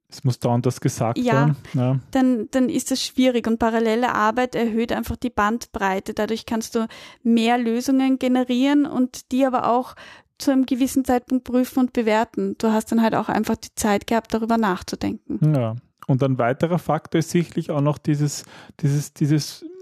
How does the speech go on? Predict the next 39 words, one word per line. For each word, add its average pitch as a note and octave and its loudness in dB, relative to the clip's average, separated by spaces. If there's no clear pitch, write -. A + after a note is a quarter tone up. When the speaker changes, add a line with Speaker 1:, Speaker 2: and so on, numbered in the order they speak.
Speaker 1:
dieses - -10
Abstimmen. - 0
Also A#2 0
wir B2+ 2
hatten C#3+ -2
jetzt C#3+ 0
sozusagen C#3+ 0
die C#3 4
ruhigen F3 2
Zeiten, D#3+ -2
wir D#3+ 0
hatten C#3+ -2
diese C#3+ 0
Parallelität C#3 0
und D3 2
das E3+ -4
Abstimmen D#3+ 0
ist D3+ -2
bei D#3 0
der D3 2
Methode D3 0
ja C3+ 0
auch G#2+ -8
ganz A#2 -4
wichtig, A2+ -6
oder? C#3 -6
Speaker 2:
Ja, C4+ 0
weil B3+ 0
du, C4 0
ähm, B3 0
wenn B3 0
du B3+ 2
deine A3+ -4
eigene C4 0
Stimme C4+ 0
niederschreibst, A#3+ -2
dich A#3+ -4
ja B3 0
auch A#3 -8